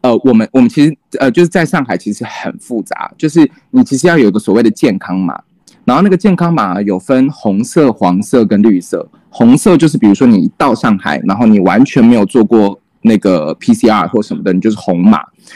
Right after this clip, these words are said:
然后你待了十四天以后呢，你就会变成黄码，就是待定区，然后最后你要完全都检测过了以后，然后都，都 OK 了才会变绿色的码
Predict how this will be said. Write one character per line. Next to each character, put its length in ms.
然 120
后 80
你 80
待 180
了 80
十 160
四 160
天 160
以 40
后 140
呢， 200
你 100
就 100
会 80
变 140
成 120
黄 300
码， 320
就 120
是 100
待 240
定 240
区， 360
然 140
后 80
最 240
后 180
你 80
要 140
完 200
全 180
都 120
检 200
测 200
过 160
了 60
以 40
后， 80
然 160
后 320
都， 240
都 300
OK 280
了 100
才 140
会 80
变 160
绿 160
色 220
的 60
码 180